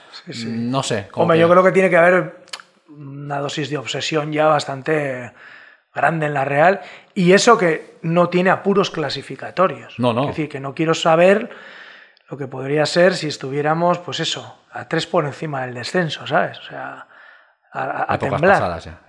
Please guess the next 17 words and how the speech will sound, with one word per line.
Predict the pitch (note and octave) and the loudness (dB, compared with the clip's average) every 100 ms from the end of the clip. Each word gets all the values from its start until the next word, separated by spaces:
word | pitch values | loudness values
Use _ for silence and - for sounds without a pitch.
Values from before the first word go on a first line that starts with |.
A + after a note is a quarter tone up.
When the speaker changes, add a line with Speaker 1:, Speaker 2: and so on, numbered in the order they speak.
| - | 0
Speaker 1:
¿Eh? | F3 | 2
Speaker 2:
épocas, | C4+ - | 2 -2
épocas | - F#2 F2+ | -10 -8 -8
pasadas. | E2 F#2 E2+ E2+ | -10 -12 -8 0
Speaker 1:
Sí, | F#3+ C3+ | 0 0
sí, | C#3+ | -6
sí, | C3+ | -8
esa, | B2+ D#3 | -4 -4
esa | - - F3+ | -2 0 2
era | D#3+ | 2
otra | D#3 C#3 | 2 -2
Real | A#2+ A2+ A2+ | -8 -12 -14
ya. | A2+ - _ - | -14 -18 _ -20
Speaker 2:
Otra, | - - - | -16 -16 -16
sí, | - | -14
Speaker 1:
<laughs> | |
Speaker 2:
sí. | F2 | -6